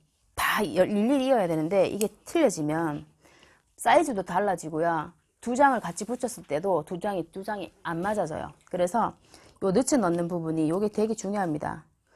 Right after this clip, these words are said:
그래서 실뼈뜨기 안 하고 그냥 요거 하려면 요것만 해도 충분하거든요, 모자는. 그래서 여기 너츠 맞춤점 정확하게 표시해 줍니다. 이렇게 다 뺑 돌아가면서 여덟 군, 여덟 장, 요, 여덟 쪽에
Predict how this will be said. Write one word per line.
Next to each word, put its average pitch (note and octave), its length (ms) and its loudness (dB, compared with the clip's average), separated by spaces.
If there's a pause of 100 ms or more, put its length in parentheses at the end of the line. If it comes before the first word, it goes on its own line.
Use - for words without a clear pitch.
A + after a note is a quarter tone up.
(300)
그래서 F#3 480 0
실뼈뜨기 A#3+ 580 -2
안 D3+ 220 0
하고 F#3 320 -2
그냥 E3+ 220 0
요거 F#3 160 2
하려면 A3+ 340 2
요것만 A#3 320 4
해도 F3+ 200 -6
충분하거든요, F#3+ 720 -4
모자는. D#3 460 -4 (500)
그래서 F#3 480 0 (220)
여기 F3+ 200 -2
너츠 G3 340 0
맞춤점 F#3 760 2
정확하게 A3+ 580 0
표시해 G3 320 -2
줍니다. D#3+ 440 -6 (420)
이렇게 - 460 -8 (560)
다 F3 180 -8
뺑 G#3+ 360 -2
돌아가면서 G3+ 440 2
여덟 F#3+ 200 0
군, D3+ 340 -6
여덟 F#3 280 0
장, F#3 380 -2
요, F3 220 -2
여덟 F#3+ 260 0
쪽에 E3 440 -4